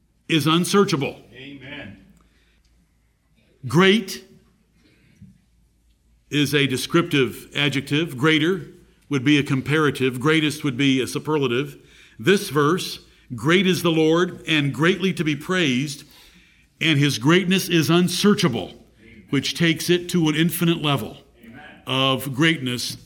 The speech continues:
Speaker 1: for our God. And we want to consider the greatness of God and the greatness of the sacrifice of Jesus Christ for us, the greatness of the gift of eternal life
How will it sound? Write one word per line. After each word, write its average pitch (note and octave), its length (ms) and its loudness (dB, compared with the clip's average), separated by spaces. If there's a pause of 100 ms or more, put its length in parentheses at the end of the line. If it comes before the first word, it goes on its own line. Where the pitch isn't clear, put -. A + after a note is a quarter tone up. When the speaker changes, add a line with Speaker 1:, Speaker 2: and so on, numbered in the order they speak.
Speaker 1:
for C#3+ 280 0
our C3+ 140 2
God. B2 400 0
And A#2 120 -2
we C#3+ 120 2
want C#3+ 380 -2
to C3 180 0
consider C3 600 -4 (420)
the C3 100 -2
greatness D3+ 420 -2
of A#2+ 140 -6
God C#3+ 340 -2
and A#2+ 80 -6
the A2+ 60 -6
greatness D3 440 -2
of B2+ 80 -6
the A#2+ 80 -8
sacrifice C#3+ 640 -4
of B2 120 -8
Jesus C3 320 -4
Christ C#3+ 360 -4
for D3 280 -2
us, C3+ 240 -8 (500)
the C3 80 -6
greatness D3 500 -2
of B2+ 100 -6
the B2+ 60 -4
gift D3+ 320 -2
of B2 120 -4
eternal D3 400 -2
life C#3 440 -2